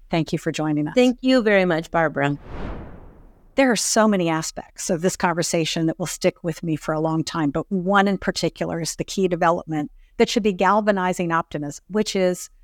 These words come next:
Speaker 1: the rise of technology. The race to net zero is on, and technology combined with government action is making it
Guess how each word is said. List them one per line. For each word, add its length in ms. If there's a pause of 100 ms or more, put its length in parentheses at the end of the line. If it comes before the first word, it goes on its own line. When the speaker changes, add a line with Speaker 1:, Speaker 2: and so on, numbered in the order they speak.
(260)
Speaker 1:
the 80
rise 400
of 120
technology. 640 (800)
The 140
race 400
to 140
net 340
zero 420
is 200
on, 320
and 160
technology 800
combined 560
with 220
government 400
action 460
is 220
making 380
it 180